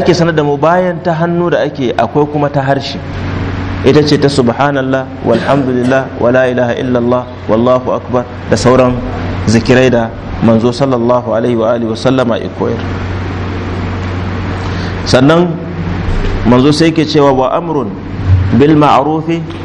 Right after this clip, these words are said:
sadaqa, wa nahyun 'anil munkari sadaqa." Haka umarni da kyakkyawan aiki ma sadaka ce. Hani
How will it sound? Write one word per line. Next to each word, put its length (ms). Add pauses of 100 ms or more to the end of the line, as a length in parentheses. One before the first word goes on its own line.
(360)
sadaqa, 540 (380)
wa 180
nahyun 480 (600)
'anil 340
munkari 560 (260)
sadaqa." 480 (920)
Haka 300
umarni 500 (680)
da 100
kyakkyawan 680
aiki 340
ma 240 (420)
sadaka 460
ce. 160 (800)
Hani 400